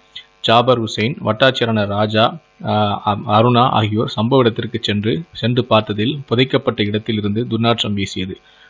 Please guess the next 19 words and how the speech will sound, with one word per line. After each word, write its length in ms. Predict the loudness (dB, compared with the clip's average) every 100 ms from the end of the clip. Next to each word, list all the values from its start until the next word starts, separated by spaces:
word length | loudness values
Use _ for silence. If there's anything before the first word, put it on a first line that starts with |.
| _
துர்நாற்றம் 420 | 0 4 4 2 2
வந்த 220 | 2 2
இடத்தில் 320 | 2 0 -2
தோண்டி 320 | 0 2 2 0
பார்த்ததில், 480 | -2 -2 -4 -4 -2
எரியூட்டப்பட்ட 680 | 0 2 2 2 -2 -2 -4
நிலையில் 420 | -2 -2 -2 -2
ஆண் 240 | 2 2
சடலம் 380 | 2 0 0 0
இருப்பதை 360 | -2 -4 -2 0
கண்டுபிடித்தனர். 680 | -2 -4 -4 -6 -6 -8 -10 _ _ _ -2
புதைக்கப்பட்டது 680 | 0 0 0 -2 -2 -2 -2
ஐயப்பன் 400 | 0 2 2 0
தான் 180 | 2 2
என 320 | 0 -2 -6 -8 -18 -20 -20 _ 2
மாரண்டஹள்ளி 480 | 4 4 2 2 0
போலீசாரும் 540 | 0 0 0 0 -2 0
உறுதி 280 | 0 2 0
செய்தனர். 500 | -2 -4 -4 -6